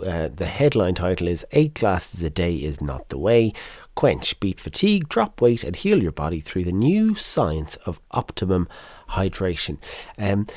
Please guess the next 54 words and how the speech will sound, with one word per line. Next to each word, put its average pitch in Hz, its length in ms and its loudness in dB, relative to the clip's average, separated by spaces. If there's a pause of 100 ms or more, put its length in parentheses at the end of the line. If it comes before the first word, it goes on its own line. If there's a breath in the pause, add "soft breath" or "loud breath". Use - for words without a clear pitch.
(140 loud breath)
this 226 180 2
to - 80 0
me 120 80 8
was 92 140 2
just - 200 -4
a - 40 -8
fascinating 87 580 -2
chat, 87 420 -4 (300 loud breath)
uh, 104 140 -2
if 135 140 0
for - 140 2
no 135 220 8
other 92 160 2
reason 78 640 0
than 78 260 -2
for 80 340 -6
the 95 220 -8
discovery 87 600 -2
of, 73 340 -4
uh, 82 300 -6
a 98 80 0
new 101 260 2
form 98 440 2
of 80 120 -4
water 90 480 -2
of 73 240 -12
which 73 220 -6
I 65 120 -10
was 67 300 -8
unaware, 87 500 2 (460 loud breath)
um, 95 520 2
and 101 500 2
generally 107 520 4
me 104 220 4
being 78 300 -2
me, 71 280 -4 (340 loud breath)
and 85 420 -2
a 92 80 -2
lovely 104 360 2
doctor 87 420 -2
in 80 80 -4
New 78 120 -2
York 78 380 -6
trying 82 220 -4
to - 80 -12
talk 92 240 0
to 92 100 -4
me 80 180 -2
as 76 180 -6
if 73 140 -8
I 73 160 -6
was 73 200 -6
some 71 400 -6
sane, 76 400 -6